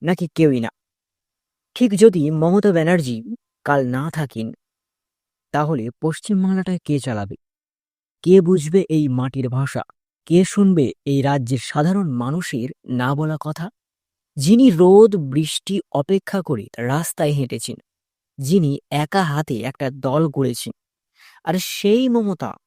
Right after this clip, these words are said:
ব্যানার্জি শুধু একজন নেত্রী নন, তিনি হয়ে উঠেছেন বাংলার আত্মার প্রতিচ্ছবি। কিন্তু হ্যাঁ, প্রশ্নটা এখন বাস্তব, যদি তিনি না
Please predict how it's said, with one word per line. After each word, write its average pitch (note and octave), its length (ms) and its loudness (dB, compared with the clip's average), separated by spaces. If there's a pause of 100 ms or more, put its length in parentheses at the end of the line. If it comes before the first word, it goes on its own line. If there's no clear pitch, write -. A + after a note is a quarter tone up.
(220)
ব্যানার্জি F3 500 0
শুধু F#3 240 -4
একজন F3 360 0
নেত্রী D#3 460 -2
নন, F#3 220 2 (760)
তিনি E3+ 200 0
হয়ে D#3 280 2
উঠেছেন G3+ 460 4 (120)
বাংলার D3 360 2 (160)
আত্মার D#3+ 440 -4 (100)
প্রতিচ্ছবি। C3 600 -8 (720)
কিন্তু D3+ 300 -4
হ্যাঁ, B2+ 260 -4 (380)
প্রশ্নটা G#3+ 480 -2
এখন F3+ 280 -4
বাস্তব, A2 420 -6 (760)
যদি G3+ 300 4
তিনি A3+ 240 2 (100)
না D3 180 -2